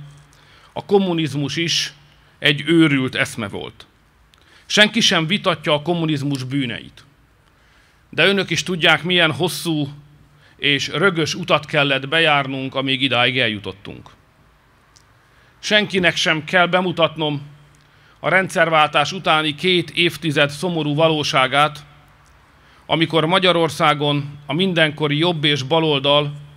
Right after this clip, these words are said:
külön-külön cipelte saját történelmi terheit. Két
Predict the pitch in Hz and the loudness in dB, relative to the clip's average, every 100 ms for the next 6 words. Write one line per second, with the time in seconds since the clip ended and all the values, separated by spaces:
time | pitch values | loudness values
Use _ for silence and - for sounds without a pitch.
0 | - - _ _ _ - 214 208 190 180 | -20 -20 _ _ _ -2 4 4 4 0
1 | - 190 156 143 139 147 165 156 143 143 | -2 0 2 2 0 -4 2 4 4 4
2 | 143 139 - - 165 147 135 - 165 151 | 2 2 0 0 4 4 4 0 -2 0
3 | 151 143 135 135 127 131 107 101 71 - | 0 -2 0 -2 0 0 0 -4 -6 -14
4 | - - - - - - - - - - | -20 -20 -20 -20 -20 -20 -20 -20 -20 -20
5 | - - 214 208 208 - | -20 -4 2 2 2 -2